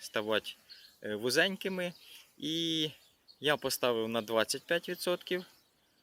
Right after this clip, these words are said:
з тридцяти. Поставив на двадцять п'ять, також сівалочка затихла,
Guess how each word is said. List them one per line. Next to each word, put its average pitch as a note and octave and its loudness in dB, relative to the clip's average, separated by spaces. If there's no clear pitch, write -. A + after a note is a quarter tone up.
з - 0
тридцяти. D#3+ 4
Поставив C3 2
на C3 0
двадцять C3+ 2
п'ять, G3 4
також C3+ 4
сівалочка A#2+ 2
затихла, E3+ 0